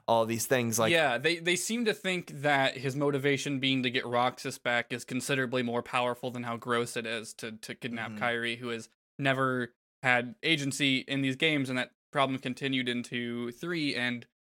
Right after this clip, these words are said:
Speaker 2: uh, her pretty much just absence from the other side games, outside of Baby Kairi and, and Birth by Sleep, which is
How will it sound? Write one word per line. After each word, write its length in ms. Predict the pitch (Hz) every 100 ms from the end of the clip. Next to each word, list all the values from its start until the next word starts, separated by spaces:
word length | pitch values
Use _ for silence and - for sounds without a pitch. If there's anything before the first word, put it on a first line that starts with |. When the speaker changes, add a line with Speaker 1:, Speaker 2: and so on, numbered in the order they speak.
| _ _ -
Speaker 2:
uh, 280 | 123 120 117
her 280 | 123 113 - _ _
pretty 120 | 233
much 120 | 165 143
just 120 | 117
absence 580 | 120 147 - 117 - - _
from 400 | 120 117 113 113 -
the 260 | 117 117 117
other 160 | 123
side 300 | 123 123 127
games, 260 | 117 110 120 _ _ _ _ -
outside 360 | 143 139 135
of 120 | 123 117
Baby 240 | 123 120
Kairi 400 | - 110 117 113
and, 160 | 113 110
and 200 | 113 113
Birth 180 | 120 -
by 80 |
Sleep, 300 | 117 131 120
which 140 | 113 -
is 140 | 123